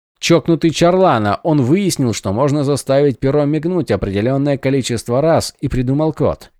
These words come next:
После того, как замечаешь мигание и подтверждаешь получение послания, одно мигание означает «все хорошо», два «я встревожен», три «возвращайся немедленно».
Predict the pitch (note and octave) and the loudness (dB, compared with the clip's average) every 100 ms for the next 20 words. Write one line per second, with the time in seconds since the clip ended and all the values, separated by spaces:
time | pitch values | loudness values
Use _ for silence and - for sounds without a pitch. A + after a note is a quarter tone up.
0 | _ - D#3 G3+ G3 G3 F3 E3+ C3 D#3+ | _ -4 -2 -2 0 0 0 -2 -2 -2
1 | C3+ D3+ D3 B2 D3 D#3 F3+ E3 A#2 F#2+ | -2 0 0 -2 -4 -2 0 0 0 -2
2 | F2 - A2+ A#2 D3+ C3 - C3+ B2+ B2+ | -4 -4 -4 0 0 0 -2 -4 -2 -4
3 | A#2 G#2 G#2+ - F3+ F#3 A2+ E2 A1+ - | -4 -4 -4 -4 -2 -2 -2 -4 -8 -16
4 | _ _ _ _ - B2 E3+ G#3+ G#3 D3+ | _ _ _ _ -4 0 0 0 0 2
5 | D#3+ D3 D3 C3 C3+ C3 D3 C#3+ A2+ A2 | 2 2 2 2 0 -2 2 2 2 -2
6 | G2+ G#2+ G2 - B2 C#3 C3 _ _ - | -2 -2 -2 0 2 2 -2 _ _ -12
7 | F#2 A#2+ F3 E3+ A2+ - F#2 F2+ A#2 A#2+ | -2 0 2 2 2 -2 -4 0 0 0
8 | D3 B2+ _ _ _ - C#3+ F#3 F3+ B2+ | -2 -4 _ _ _ -4 2 4 4 2
9 | D#3+ D#3+ - A#2 A#2 - C#3 D#3 A#2+ G#2+ | 2 0 2 0 0 0 -2 0 -2 -4
10 | D#2+ C2 | -10 -12